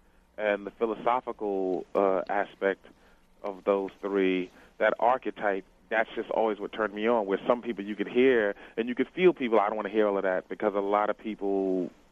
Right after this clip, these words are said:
you know, again, I don't wanna, I can't give hon-, accurate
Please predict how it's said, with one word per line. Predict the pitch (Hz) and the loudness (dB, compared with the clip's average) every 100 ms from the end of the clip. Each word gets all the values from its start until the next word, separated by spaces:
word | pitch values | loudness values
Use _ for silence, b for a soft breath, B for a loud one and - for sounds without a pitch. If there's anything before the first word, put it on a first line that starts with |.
| _ | _
you | 110 | 0
know, | 95 95 | 4 4
again, | 78 101 113 117 85 - b b b b b - 101 - | 4 2 0 0 -2 -12 b b b b b -8 -4 0
I | 104 | 2
don't | 107 | 2
wanna, | 104 98 | 0 0
I | 104 | -2
can't | - 113 98 | -4 -8 -2
give | 107 90 104 | -2 -2 -2
hon-, | 107 - _ | -2 -2 _
accurate | - 101 - 104 | -6 -6 -4 -6